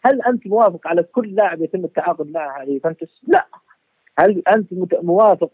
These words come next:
أو، أو، آه، يعني، آه، يعني بتكون ما عندك مشكلة في أي مدرب يتم التعاقد معه يوفنتوس؟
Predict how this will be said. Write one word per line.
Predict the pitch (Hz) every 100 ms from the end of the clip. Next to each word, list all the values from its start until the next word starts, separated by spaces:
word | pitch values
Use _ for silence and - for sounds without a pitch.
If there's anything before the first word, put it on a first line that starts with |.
| -
أو، | 156 165 -
أو، | 151 160 160 160 -
آه، | 605 294 - - 240
يعني، | 285 143 147 151 147 127 123 _ _ _ -
آه، | 135 135 127 - 131
يعني | 139 151 147
بتكون | 143 - 180 170 160 156
ما | 147 151 160
عندك | 160 143 156
مشكلة | 180 - 147
في | 131 180
أي | 180
مدرب | 156 165 165 135
يتم | 139 160 147
التعاقد | - 151 143 139
معه | 135
يوفنتوس؟ | 131 170 339